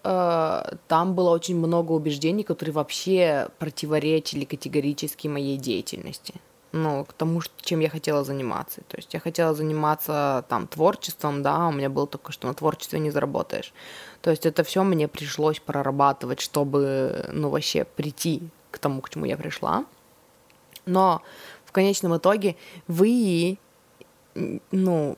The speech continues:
останетесь таким, какой вы есть. И если вы не работаете над своими ограничивающими убеждениями, вы принесёте себя такого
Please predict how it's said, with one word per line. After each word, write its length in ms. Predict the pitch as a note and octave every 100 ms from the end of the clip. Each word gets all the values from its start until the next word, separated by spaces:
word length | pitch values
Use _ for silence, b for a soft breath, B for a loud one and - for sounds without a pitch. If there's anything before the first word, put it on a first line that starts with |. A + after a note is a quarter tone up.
| -
останетесь 760 | E3 - - F3+ G3+ F#3 F3+
таким, 500 | - E3 - - B3+
какой 380 | C4+ E3 D#3 E3
вы 100 | D3+ C#3+ A2+
есть. 200 | D3 -
И 40 | E3
если 340 | F3 F#3 F3+
вы 100 | D#3+
не 120 | D#3+
работаете 600 | D#3 D3 F3 - F#3 E3
над 160 | D3+ C#3+
своими 300 | - D3 C#3+
ограничивающими 760 | C#3 D3 D3 C#3+ C3+ D3 D#3
убеждениями, 600 | D3 D3+ D3 E3+ C4 G3+
вы 160 | D3+ D#3
принесёте 560 | - D#3 D3+ F3 F#3 -
себя 300 | - D3+ C#3+
такого 600 | D3 - C#3 F3 E3+